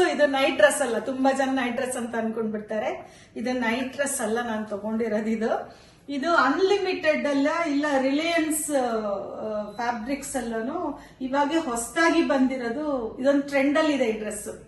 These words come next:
So ನಾನು ಒಂಥರ ಫ್ರೀ ಆಗಿರುತ್ತೆ, ಟ್ರಾವೆಲಿಂಗ್ ಎಲ್ಲ ಚೆನ್ನಾಗಿರುತ್ತೆ ಅಂತ ಅಂದ್ಬಿಟ್ಟು ಈ ಡ್ರೆಸ್ ತಗೊಂಡೆ. ಎನಿ ಏಜ್ ಅವ್ರು ಕೂಡ ಈ ತರ ಡ್ರೆಸ್ ಸಿಗುತ್ತೆ, ಎಲ್ಲಾ ಸೈಜು ಕೂಡ ಸಿಗುತ್ತೆ. ನೀವು ಕೂಡ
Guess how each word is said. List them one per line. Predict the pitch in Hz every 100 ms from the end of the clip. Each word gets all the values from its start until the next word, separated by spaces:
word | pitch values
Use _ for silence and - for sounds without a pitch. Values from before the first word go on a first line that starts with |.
| - - - -
So | 359
ನಾನು | 339 359 381 370
ಒಂಥರ | 359 339 294
ಫ್ರೀ | 320 349
ಆಗಿರುತ್ತೆ, | 339 320 302 294 285
ಟ್ರಾವೆಲಿಂಗ್ | 277 277 277 294 302 294 277
ಎಲ್ಲ | 254 262
ಚೆನ್ನಾಗಿರುತ್ತೆ | 262 247 240 254 254 247 240
ಅಂತ | 233 220
ಅಂದ್ಬಿಟ್ಟು | 226 214 214 226 370 269
ಈ |
ಡ್ರೆಸ್ | 208 226 - -
ತಗೊಂಡೆ. | 262 247 247 311 - - -
ಎನಿ | 269 285 359
ಏಜ್ | 359 302 311 320
ಅವ್ರು | 302 285 -
ಕೂಡ | 269 277 349 277
ಈ |
ತರ | - 269 320 254
ಡ್ರೆಸ್ | 247 -
ಸಿಗುತ್ತೆ, | 294 254 262 277
ಎಲ್ಲಾ | 240 233 294 349
ಸೈಜು | 349 302 277 294
ಕೂಡ | 262 262 320
ಸಿಗುತ್ತೆ. | 277 220 208 - - - - -
ನೀವು | 277 349 349
ಕೂಡ | 311